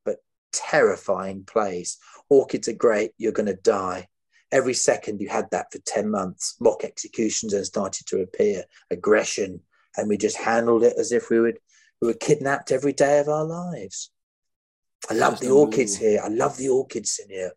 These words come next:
Speaker 1: I love the orchids. This is my dream place to live."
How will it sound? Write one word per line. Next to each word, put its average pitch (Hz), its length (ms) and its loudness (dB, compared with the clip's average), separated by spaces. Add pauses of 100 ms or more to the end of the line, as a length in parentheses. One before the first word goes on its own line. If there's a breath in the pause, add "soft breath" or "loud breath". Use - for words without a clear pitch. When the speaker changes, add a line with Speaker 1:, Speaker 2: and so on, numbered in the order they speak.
(240 soft breath)
Speaker 1:
I - 140 -12
love - 300 -2
the 117 140 -4
orchids. - 480 -2 (260 soft breath)
This 147 160 -4
is 143 60 -6
my 127 140 0 (100)
dream 139 340 2
place 123 400 0
to 127 100 -10
live." 131 360 2